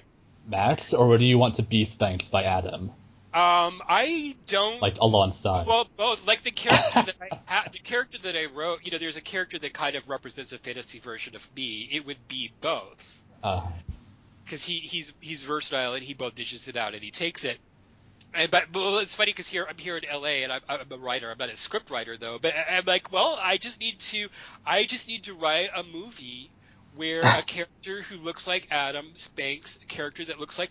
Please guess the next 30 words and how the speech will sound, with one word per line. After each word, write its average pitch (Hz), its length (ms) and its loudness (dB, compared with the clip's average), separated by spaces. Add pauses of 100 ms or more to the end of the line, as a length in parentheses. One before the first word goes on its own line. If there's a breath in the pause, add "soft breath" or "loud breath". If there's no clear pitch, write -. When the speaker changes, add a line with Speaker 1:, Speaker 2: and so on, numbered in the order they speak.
Speaker 1:
Max 131 400 -2
and 160 200 -14
try 135 200 -2
and 160 160 -2
get 160 160 2
it 202 180 -4
made." 131 520 -4
Speaker 2:
And 135 100 4
then, 156 60 6
Speaker 1:
It's 160 80 2
Speaker 2:
and 160 100 8
then 170 120 10
Speaker 1:
easy. 185 100 2
Speaker 2:
convince 165 320 4
the 156 100 4
casting 156 400 8
director 127 380 4
to 117 40 -2
cast - 360 6
Speaker 1:
<laughs> 339 120 8
Speaker 2:
those 156 300 6
two 147 320 6 (560)
character, 131 680 6 (120)
th-, 123 240 4
those 147 200 8
two 156 160 0
actors 131 460 4
in 95 100 0
it. 101 200 -8 (680)
Speaker 1:
Yeah. 123 640 4